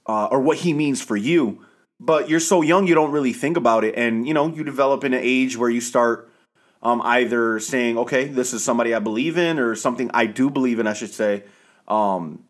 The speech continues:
or you don't, or you believe in different cultures or whatever the case is, you know? And for me, it was something that I won't say I put in the back burner, but it was something that it was always, like, in the back of the mind, right? Where I was just like, "Okay, I do believe in God.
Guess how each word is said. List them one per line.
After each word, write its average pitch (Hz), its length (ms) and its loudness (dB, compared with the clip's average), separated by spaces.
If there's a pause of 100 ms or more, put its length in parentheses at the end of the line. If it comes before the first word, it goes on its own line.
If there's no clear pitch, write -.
or 104 560 -2 (440)
you 107 80 -6
don't, 151 340 2
or 107 160 0
you 107 140 0
believe 117 280 0
in 113 80 0
different 113 260 -4
cultures 143 400 -4
or 127 40 -6
whatever 202 240 0
the 110 60 -6
case 98 240 -6
is, 95 120 -10
you 104 60 -8
know? 131 220 -2 (640)
And 131 260 0
for 139 140 -4
me, 160 560 0 (640)
it 151 100 2
was 190 200 2
something 208 400 2
that 165 340 0
I 160 100 4
won't 180 220 2
say 170 180 0
I 139 60 2
put 147 180 -4
in 131 80 0
the 110 60 0
back 113 340 0
burner, 113 260 -2
but 110 260 -2
it 123 60 0
was 135 160 -2
something 175 300 -2
that 156 400 0 (520)
it 147 100 2
was 160 160 4
always, 165 520 2
like, 127 260 0
in 131 100 0
the 123 60 0
back 110 200 0
of 110 60 -8
the 104 60 -2
mind, 95 340 -4
right? 104 360 -4
Where 104 140 -2
I 113 60 2
was 110 160 -2
just 110 180 -8
like, 101 260 -4 (180)
"Okay, 101 340 -4 (760)
I 120 120 0
do 117 260 -4
believe 113 320 -4
in 104 100 -4
God. 135 440 0